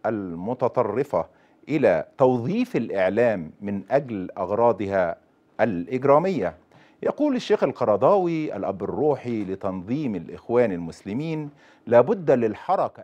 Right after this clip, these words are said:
أن تستعين بفنيين ومتخصصين في السياسة والاجتماع والإعلام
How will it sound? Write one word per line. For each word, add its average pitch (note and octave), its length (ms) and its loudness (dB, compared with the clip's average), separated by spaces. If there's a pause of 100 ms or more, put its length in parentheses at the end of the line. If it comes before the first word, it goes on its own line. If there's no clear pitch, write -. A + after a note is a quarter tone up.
أن G2+ 180 -20
تستعين A2 760 2
بفنيين F2+ 920 -4
ومتخصصين F#2+ 1160 -6
في F3 100 -8
السياسة B2 960 0
والاجتماع F2+ 880 -4 (380)
والإعلام B2 920 0